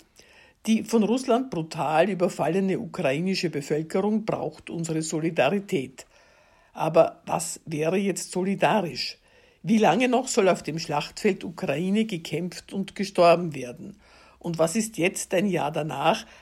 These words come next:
eigentlich das Ziel dieses Krieges? Zitat Ende. Und sie warnen vor einer weiteren Eskalation. Es ist zu befürchten, dass Putin spätestens bei einem Angriff auf die Krim zu einem maximalen Gegenschlag ausholt.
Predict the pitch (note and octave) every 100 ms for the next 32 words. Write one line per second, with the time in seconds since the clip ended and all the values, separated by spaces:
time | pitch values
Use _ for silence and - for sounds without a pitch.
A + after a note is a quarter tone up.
0 | _ - C#3 D#3+ G3+ G3 A3 - A#3+ -
1 | - A#3+ A3 D#3 C3 D#3 - D3+ C3 -
2 | - - - _ _ _ _ _ - _
3 | _ _ _ _ _ _ - D3+ D3 E3
4 | - D#3+ C#3+ B2 - - _ _ _ -
5 | - _ _ _ C#4+ C4+ - - A#3 F3
6 | D#3 F3 G#3 G#3 A3 D#3+ D#3+ E3+ D#3 C#3+
7 | C3 E3+ F#3+ F3+ E3 E3 - G3 G3+ -
8 | F#3+ F3+ D#3+ - - - _ _ _ _
9 | - A3 D4+ - D4+ G#3+ G#3+ B3 C#4 -
10 | C4 A#3+ - - A3 C4 B3 - C#3+ D#3+
11 | F3+ F3 G#3 - D#3+ D#3 E3 C3 C#3+ D#3
12 | F#3 A3 G3+ - - - G#3 G3+ A3 -
13 | E3 F3+ E3 D3+ - G#3 E3+ D3 F3 D#3
14 | E3 D3+ - C3+ C#3 - C#3+ - D3+ G#3
15 | G#3